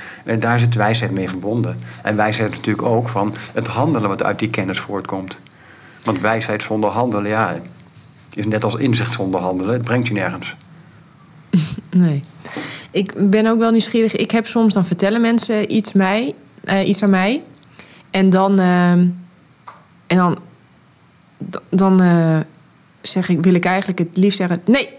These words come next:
Speaker 2: klopt niet." En dan denk ik, "Nou, waar komt dat nou vandaan?" Eh,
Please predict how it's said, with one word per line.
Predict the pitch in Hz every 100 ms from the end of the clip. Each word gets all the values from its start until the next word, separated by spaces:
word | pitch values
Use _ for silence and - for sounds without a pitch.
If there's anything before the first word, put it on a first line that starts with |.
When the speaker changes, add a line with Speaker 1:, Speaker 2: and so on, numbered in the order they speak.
| -
Speaker 2:
klopt | 196 196
niet." | 180 175 - - _ _ - - _ _ _ _ _ _ -
En | 196
dan | 185
denk | 180 170
ik, |
"Nou, | 156 139 131
waar | 151
komt | 175 196
dat | 185 180
nou | 170
vandaan?" | 170 185 220 285 294 294 - _ _ _ _
Eh, | -